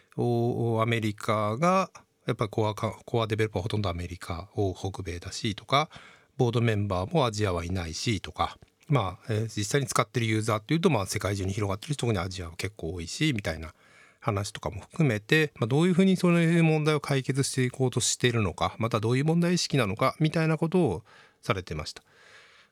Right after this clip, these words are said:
まあ、コミュニティ作ったりとか、まあ、そういうことも含めてだと思います。えーと、そこではですね、結構日本、日本の、えーと、パイコンジェーピーの集合写真が使われてたりとかして、えー、ちょっと嬉しかったりしました。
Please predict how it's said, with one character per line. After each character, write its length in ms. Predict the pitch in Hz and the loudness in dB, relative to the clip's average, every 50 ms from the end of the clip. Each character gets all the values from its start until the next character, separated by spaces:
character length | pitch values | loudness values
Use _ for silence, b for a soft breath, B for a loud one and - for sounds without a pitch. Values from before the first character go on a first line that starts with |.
| B - | B -4
ま 80 | 123 | -4
あ、 20 | - | -2
コ 120 | - 127 | 0 0
ミ 140 | 123 127 120 | 2 2 2
ュ 20 | |
ニ 60 | 113 | 0
テ 120 | - - 120 | 0 -4 -4
ィ 60 | - | -4
作 160 | - - - | -2 -4 -4
っ 40 | 113 | -4
た 140 | - - 80 | -4 -6 -6
り 60 | 71 | -6
と 80 | - - | -4 -4
か、 180 | - 113 - _ - | -4 -4 -4 _ -2
ま 120 | - 143 | -2 -2
あ、 20 | 117 | 0
そ 140 | - 117 | 2 2
う 60 | 113 113 | 2 2
い 40 | |
う 80 | 117 117 | 2 2
こ 80 | 127 127 | 2 2
と 100 | 151 151 | 4 4
も 140 | 120 85 | 2 2
含 220 | - - - - 104 | -2 -4 -2 0 0
め 80 | 95 | 0
て 200 | - - - - _ _ - | 0 -2 -10 -14 _ _ -12
だ 60 | - 90 | -10 -8
と 100 | - 95 | -6 -6
思 140 | 92 87 90 | -6 -4 -6
い 40 | |
ま 140 | 85 71 71 | -6 -8 -10
す。 100 | - - b b b b b b b b b b b b b b b - | -12 -16 b b b b b b b b b b b b b b b -6
え 240 | 160 151 151 147 147 | -2 0 0 0 -2
ー 40 | 147 | -2
と、 200 | - - 151 143 | -2 -2 -2 -2
そ 160 | - - 147 - - | -2 -4 -10 -8 -4
こ 160 | - 175 175 | -2 0 2
で 100 | 165 180 | 4 4
は 120 | 170 147 110 | 4 4 2
で 80 | 98 | 2
す 60 | 95 | 0
ね、 60 | 101 92 | -2 0
結 120 | - 110 | 0 0
構 80 | 101 101 | 0 2
日 160 | 113 123 127 | 2 2 2
本、 200 | 110 123 143 - - | 2 2 0 2 4
日 120 | 147 139 | 4 4
本 300 | 131 - 170 165 156 156 | 4 4 4 4 6 6
の、 200 | 156 151 147 139 - B B B B | 4 4 2 0 -4 B B B B
え 520 | 143 131 123 123 120 120 117 117 117 113 107 | 2 2 2 4 2 2 2 2 0 0 -2
ー 120 | - - | -2 0
と、 120 | - 117 | 0 0
パ 160 | - - 123 120 | 2 2 2 2
イ 40 | |
コ 140 | 113 - 123 | 2 2 2
ン 60 | 120 | 2
ジ 120 | 113 117 117 | 4 4 2
ェ 60 | 110 | 2
ー 20 | |
ピ 120 | 107 - 113 | 2 2 2
ー 80 | 104 | 2
の 180 | 85 80 80 78 - | 2 2 -2 -4 -4
集 160 | - - 113 | -4 -2 0
合 120 | 104 110 | 0 2
写 120 | 107 - 110 | 0 0 0
真 160 | - - 82 | -2 -2 -2
が 80 | 76 76 | -2 -4
使 160 | - - 82 | -4 -4 -4
わ 60 | 82 | -4
れ 60 | 92 | -4
て 60 | - | -4
た 120 | - - - | -2 0 0
り 60 | 120 | 0
と 100 | - 87 | 0 0
か 100 | 82 85 | -4 -4
し 80 | - - | -6 -2
て、 260 | - 92 90 - B B B B B | -2 -2 -2 -2 B B B B B
え 120 | - 110 104 | 0 2 2
ー、 40 | |
ち 80 | 101 - | 2 0
ょ 20 | |
っ 20 | 139 | 0
と 100 | - 90 | 0 0
嬉 180 | 87 95 - | -2 -2 -4
し 40 | - | -4
か 100 | - - | -6 -6
っ 60 | - _ | -10 _
た 100 | - - | -12 -12
り 100 | - - - _ - - - | -12 -12 -16 _ -20 -20 -16
し 140 | - - | -14 -12
ま 100 | - - | -12 -12
し 80 | - - | -14 -16
た。 80 | - | -20